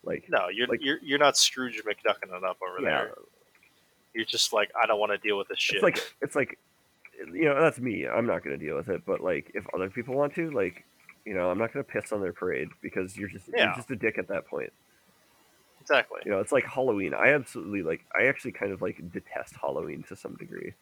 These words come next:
Speaker 1: But, like,
Speaker 2: Under-,
Speaker 1: but, like, we,
Speaker 2: understandable.
Speaker 1: we, we still hand out candy. Like, you
Speaker 2: Hmm.
Speaker 1: know, we, you know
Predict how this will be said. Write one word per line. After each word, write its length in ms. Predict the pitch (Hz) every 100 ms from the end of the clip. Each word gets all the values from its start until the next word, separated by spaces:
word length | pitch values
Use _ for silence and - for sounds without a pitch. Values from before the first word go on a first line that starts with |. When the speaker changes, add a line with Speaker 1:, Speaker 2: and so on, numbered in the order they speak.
| _ _ _ _ _ _ -
Speaker 1:
But, 120 | 113 87
like, 400 | 92 80 - - -
Speaker 2:
Under-, 220 | 110 98 - -
Speaker 1:
but, 140 | 139
like, 160 | 160 127
we, 180 | 117 120
Speaker 2:
understandable. 680 | 127 - - - 87 - 95
Speaker 1:
we, 140 | 117 - - 160 113
we 100 | 117
still 200 | - 151
hand 220 | 120 98
out 140 | 87 -
candy. 460 | 67 69 69 104 - -
Like, 380 | 87 71 - - - _ _ _ _ _ _ _ _ 139
you 20 |
Speaker 2:
Hmm. 80 | 101
Speaker 1:
know, 140 | 90
we, 560 | 92 92 95 95 92 92 _ _ _ _ _ _ _ _ _ -
you 80 | 90
know 160 | 87